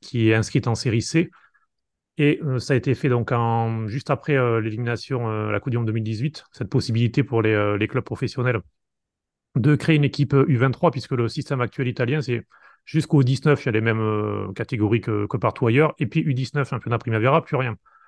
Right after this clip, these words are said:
Donc le gamin à dix-neuf ans, en fait, il se retrouve soit à jouer avec les pros, soit, ben, à aller en série C ou être prêté à droite à gauche.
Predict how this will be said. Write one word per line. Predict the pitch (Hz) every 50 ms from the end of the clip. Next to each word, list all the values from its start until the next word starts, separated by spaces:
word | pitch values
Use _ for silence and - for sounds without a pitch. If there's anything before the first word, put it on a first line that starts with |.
| _ _ _ _ -
Donc | 120 104 -
le | 127
gamin | 104 117 117 127
à | 123 104
dix-neuf | 107 107 - - 113 107
ans, | 135 147
en | 135
fait, | - - -
il | -
se | -
retrouve | - 117 87 113 110 -
soit | - - 143 139
à | 135
jouer | 104 107 127 131 131
avec | 117 107 107 -
les | 117 104
pros, | - - 160 165 165 - _ _ _ _ _ _ _ _ _ _ _
soit, | - - - - 120 123 139
ben, | 147 123 120 110 110 107 104 101 98 95 95 95 90 90 87 87 87 90
à | 92 90
aller | 90 92 98 110
en | 104
série | - - - 95 101 101
C | - - - 120 110 113 120
ou | 113 107 104
être | 98 - - 110
prêté | - - 113 - -
à | 123 107
droite | 101 104 101 110
à | 104
gauche. | 98 139 135